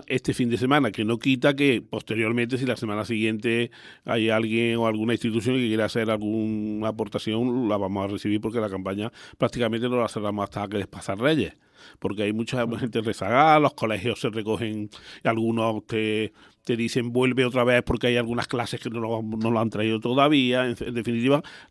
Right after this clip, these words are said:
Speaker 1: cerramos prácticamente después de Reyes. Pero la, la, la, la gran fiesta de la solidaridad que nosotros denominamos es este fin de semana, el sábado, el viernes y el sábado,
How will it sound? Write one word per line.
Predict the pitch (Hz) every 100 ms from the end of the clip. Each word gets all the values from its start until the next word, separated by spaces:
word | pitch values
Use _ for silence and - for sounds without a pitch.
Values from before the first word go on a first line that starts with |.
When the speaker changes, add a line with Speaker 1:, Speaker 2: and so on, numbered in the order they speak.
| -
Speaker 1:
cerramos | 135 117 131 160
prácticamente | 160 160 151 147 147 175 127
después | 123 - 117
de | 113
Reyes. | 101 90 87 - - _
Pero | 170 165 101 - _ - -
la, | - 117 110 104
la, | 117 104 104
la, | 113 107
la | 82 107 113
gran | 107 120 147
fiesta | - 170 175 175 127
de | 123
la | 117
solidaridad | - 123 113 107 104 120
que | 143
nosotros | 123 120 127 127
denominamos | 135 135 135 135 143 151
es | 120
este | - -
fin | - 110
de | 113
semana, | 113 95 90
el |
sábado, | - 110 120 143 143 - _ _ -
el | 104
viernes | 110 131 143 170 -
y | 120
el | 101
sábado, | - 107 98 87